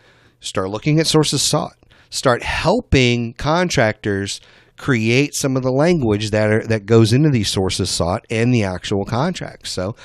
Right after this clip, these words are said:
that's something you need to be doing. The other one is expiring contracts. You could be looking at contracts that are expiring and saying, "Hey, how are we going to go after expiring contracts? How are we going to identify them? And how are we gonna start positioning for them?"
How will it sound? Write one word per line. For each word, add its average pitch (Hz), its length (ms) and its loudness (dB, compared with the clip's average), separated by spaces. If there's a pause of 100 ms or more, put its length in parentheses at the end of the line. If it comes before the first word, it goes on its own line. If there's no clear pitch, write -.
(200)
that's 123 140 -8
something 135 340 0
you 202 80 2
need 202 140 2
to 202 60 -4
be 208 120 -2
doing. 220 460 0 (680)
The 139 140 8
other 160 140 12
one 180 120 10
is 160 120 6
expiring 147 560 2
contracts. 127 760 -2 (460)
You 110 280 6
could 175 160 0
be 190 120 2
looking 170 480 2
at 131 180 0
contracts 135 600 0
that 139 100 2
are 139 80 4
expiring 117 880 0 (260)
and 120 160 -2
saying, 127 300 4
"Hey, 139 200 4
how 139 720 0 (380)
are 110 160 0
we 120 140 0
going 143 240 4
to 147 60 2
go 117 240 2
after 107 380 0
expiring 101 500 -2
contracts? 95 480 -4
How 110 80 2
are 135 120 6
we 135 60 0
going 123 240 2
to 98 100 2
identify 151 680 2
them? 214 240 0 (300)
And 123 100 0
how 131 140 4
are 131 100 4
we 131 80 2
gonna 123 140 0
start - 240 -2
positioning 104 640 0
for 90 240 -4
them?" 107 340 -12